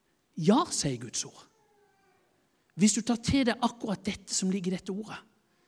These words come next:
skal du og meg klare å leve i hvile, så må vi åpne oss for å legge av alt og være i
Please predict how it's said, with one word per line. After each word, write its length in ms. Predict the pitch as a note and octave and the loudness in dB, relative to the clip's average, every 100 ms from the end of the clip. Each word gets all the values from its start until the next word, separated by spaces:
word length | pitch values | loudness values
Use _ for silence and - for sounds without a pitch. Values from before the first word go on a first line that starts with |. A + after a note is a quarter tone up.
| _ _ _ _ - | _ _ _ _ -6
skal 240 | - A3+ | 6 8
du 140 | A3 C4 | 10 8
og 100 | A3 | 10
meg 160 | B3 | 6
klare 320 | - G#3+ A3+ | 4 4 6
å 220 | A#3 G3+ G3+ | 6 8 10
leve 300 | G#3 G3 F#3+ | 10 8 4
i 60 | |
hvile, 520 | - - A3+ A#3 A#3+ F3 - - - _ - - | 0 -2 2 4 4 2 -2 -16 -20 _ -20 -6
så 160 | - F3+ | 4 8
må 140 | F#3 | 10
vi 80 | F#3+ | 8
åpne 480 | G3 G#3 G#3+ - A3 | 10 10 10 6 4
oss 80 | - | 6
for 280 | - G3 C#3+ - - - | 6 6 4 -12 -6 4
å 60 | F3 | 6
legge 240 | F#3 F3 | 8 4
av 220 | G3 A3+ D4+ | 0 0 4
alt 420 | D#4 - - - - _ _ _ _ _ _ - | 4 2 -12 -12 -12 _ _ _ _ _ _ 2
og 120 | F#3 | 6
være 180 | G#3 | 8
i 80 | A3 | 6